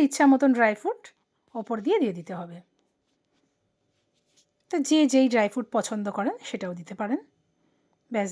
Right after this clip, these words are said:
দিয়ে এখানে ব্ল্যাক আঙুরও দিতে পারেন। দিয়ে এটা আমি দশ মিনিটের জন্য মিডিয়াম আঁচে আগের থেকে প্রিহিট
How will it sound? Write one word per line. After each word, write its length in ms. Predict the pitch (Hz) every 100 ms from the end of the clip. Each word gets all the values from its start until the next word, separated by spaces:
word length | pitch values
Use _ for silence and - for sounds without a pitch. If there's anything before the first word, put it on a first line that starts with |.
| 190
দিয়ে 140 | 254 415
এখানে 180 | 269 262 226
ব্ল্যাক 240 | 233 233 - - _ - - -
আঙুরও 240 | 226 226 233
দিতে 160 | 214 226 233
পারেন। 180 | 254 466 _ _ _ _ _ _ _ _ _ _ _ -
দিয়ে 140 | 294 349
এটা 140 | 381 370
আমি 100 | 254 277 240
দশ 140 | 214 -
মিনিটের 300 | 269 254 254 208
জন্য 160 | 208 220 466 _ _ 240
মিডিয়াম 340 | 226 208 247 262 220
আঁচে 160 | 202 269 233
আগের 160 | 190 -
থেকে 160 | 208 403 - _ _ _ _ -
প্রিহিট 320 | 277 247 277